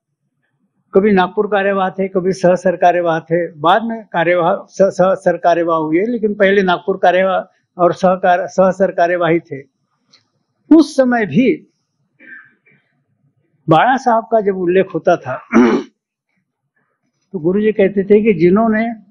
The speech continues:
डॉक्टर हेडगेवार जी को देखा नहीं, उन्होंने बाळा साहब को देख लेना चाहिए, तो फिर उनके ख्याल में आएगा कि डॉक्टर जी कैसे थे। एक समय गुरुजी तांगे में जा रहे,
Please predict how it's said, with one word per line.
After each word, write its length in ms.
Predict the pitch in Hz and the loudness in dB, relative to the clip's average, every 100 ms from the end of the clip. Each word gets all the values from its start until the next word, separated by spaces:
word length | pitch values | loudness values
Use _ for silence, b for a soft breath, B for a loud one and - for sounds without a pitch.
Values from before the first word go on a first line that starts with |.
| _ _ _ _ _ _ _ _ - | _ _ _ _ _ _ _ _ 0
डॉक्टर 360 | 147 190 - 214 | 2 2 0 -2
हेडगेवार 540 | 160 165 175 214 226 | 0 0 0 2 0
जी 120 | 196 202 | -2 -6
को 140 | 202 | -4
देखा 300 | 170 156 156 | -2 -2 -2
नहीं, 200 | 139 113 _ _ _ _ _ _ _ _ _ _ _ | -4 -8 _ _ _ _ _ _ _ _ _ _ _
उन्होंने 300 | 190 226 254 | 4 6 6
बाळा 260 | 214 170 214 | 4 2 0
साहब 300 | 208 226 220 | -2 -4 -4
को 80 | 240 | -8
देख 220 | 196 190 180 | -8 -8 -6
लेना 240 | 180 175 | -2 -2
चाहिए, 420 | - 165 139 123 _ _ _ _ _ b b - | 0 -2 -2 -8 _ _ _ _ _ b b -2
तो 60 | |
फिर 160 | 240 262 | 4 4
उनके 280 | 220 214 226 | 2 2 2
ख्याल 280 | 214 196 | 2 -2
में 120 | 196 185 | -2 -4
आएगा 340 | 165 147 170 214 _ _ _ _ _ - | -2 -2 -6 -6 _ _ _ _ _ 0
कि 100 | 196 | 2
डॉक्टर 380 | 170 - 185 | 2 -2 -8
जी 120 | 165 165 | -8 -6
कैसे 360 | 160 139 151 | -4 -6 -8
थे। 240 | 131 - _ _ _ _ _ _ _ _ _ _ _ _ - 262 | -18 -20 _ _ _ _ _ _ _ _ _ _ _ _ 0 0
एक 100 | 262 | 2
समय 280 | 247 247 | -8 -8
गुरुजी 340 | 214 214 220 220 | -12 -12 -12 -12
तांगे 340 | 214 185 202 | -8 -6 -6
में 140 | 220 214 | -8 0
जा 140 | 180 | 0
रहे, 200 | 151 147 | 0 -4